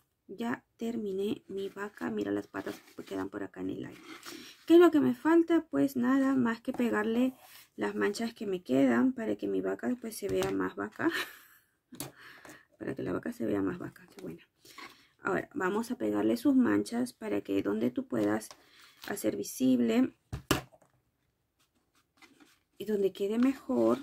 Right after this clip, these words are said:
repito, manchas hazlas negras, hazlas fucsias, si quieren hacer, si una niña los va a trabajar, son sugerencias nada más. Y terminé mi proyecto. Mi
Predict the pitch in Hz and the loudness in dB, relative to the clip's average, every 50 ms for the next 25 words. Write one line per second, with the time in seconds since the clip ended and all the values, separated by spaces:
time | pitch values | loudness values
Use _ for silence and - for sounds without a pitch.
0 | - _ _ _ - - - - 214 196 - - 240 240 233 - - 214 220 240 | -6 _ _ _ -18 -16 -8 -6 -4 -4 -4 -2 -2 -4 -2 -2 -2 0 0 2
1 | 240 240 208 180 180 180 - 202 202 202 214 208 208 214 214 220 220 214 - - | 2 2 2 2 0 0 0 -2 -2 -2 -2 0 0 0 2 0 -2 -4 -6 -12
2 | - - - - 190 180 180 208 240 247 240 247 233 233 240 247 247 - _ _ | -16 -16 -10 -2 0 2 2 4 2 2 2 2 2 2 2 2 -2 -6 _ _
3 | _ _ _ _ _ _ _ _ _ - 190 190 202 202 196 202 - - - _ | _ _ _ _ _ _ _ _ _ -16 -12 -8 -6 -4 -4 -4 -6 -10 -18 _
4 | _ - - - - 117 - - - - 113 110 113 113 120 117 - - - - | _ -20 -20 -8 -6 -6 -6 -6 0 2 4 6 6 4 2 0 -4 -10 -8 -6
5 | - - 104 104 101 190 190 - - 202 196 - - - _ - - - - 208 | -4 -2 0 0 0 -2 -4 -4 -6 -4 -4 -6 -8 -10 _ -20 -20 -6 -4 0
6 | 196 202 196 190 196 202 202 202 196 190 180 175 180 175 185 208 208 202 180 180 | 2 2 2 2 2 2 2 2 2 0 0 0 -2 -2 -2 -2 -2 -4 -4 -6
7 | - - 185 - - - - 240 240 294 285 - 262 226 202 202 214 - - 214 | -6 -6 -6 -6 -6 -4 -6 -2 0 2 2 2 0 0 -2 -2 -2 -4 -6 -4
8 | 202 202 190 196 190 190 190 202 262 285 - - _ _ _ _ _ _ _ _ | -4 -4 -2 -2 -4 -4 -2 -2 -2 -2 -4 -10 _ _ _ _ _ _ _ _
9 | _ _ _ _ _ _ _ _ _ _ _ _ _ _ _ _ _ _ _ _ | _ _ _ _ _ _ _ _ _ _ _ _ _ _ _ _ _ _ _ _
10 | _ _ _ _ _ _ - - - - - - - - - - 285 277 285 285 | _ _ _ _ _ _ -14 -12 -8 -6 -6 -6 -6 -8 -4 0 2 4 4 2
11 | 285 _ - 254 254 254 262 240 233 208 214 226 226 220 226 226 226 - - - | 0 _ -4 -4 -2 0 0 0 0 -2 -4 -4 -4 -4 -6 -6 -8 -6 -8 -8
12 | - - - - - _ _ _ - - 180 - _ _ _ _ _ _ _ _ | -8 -8 -14 -20 -20 _ _ _ -16 -16 -16 -20 _ _ _ _ _ _ _ _
13 | _ _ _ _ _ _ _ _ _ _ _ _ _ _ _ _ _ _ _ _ | _ _ _ _ _ _ _ _ _ _ _ _ _ _ _ _ _ _ _ _
14 | - 208 202 202 202 - | -8 -2 0 0 0 0